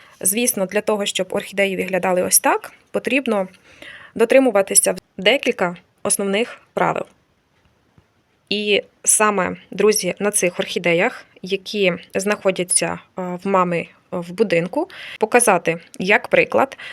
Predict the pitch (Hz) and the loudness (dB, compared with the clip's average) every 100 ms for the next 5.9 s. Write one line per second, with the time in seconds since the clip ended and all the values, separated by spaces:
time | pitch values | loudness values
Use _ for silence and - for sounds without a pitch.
0 | - - 208 247 214 - 262 254 247 196 | -8 -2 0 2 2 4 6 6 2 2
1 | 196 180 175 - _ - 185 180 180 214 | 2 2 -2 -6 _ -6 -4 -2 2 2
2 | 196 175 175 165 - - 185 214 - 262 | 2 0 -2 -4 -8 -10 0 2 6 6
3 | 190 196 - _ _ _ _ _ _ - | 4 2 -4 _ _ _ _ _ _ -20
4 | - _ _ - - - - - _ - | -20 _ _ -20 -20 -20 -20 -20 _ -6
5 | 202 175 180 226 214 - 170 - - | -2 0 4 4 6 4 2 -2 -6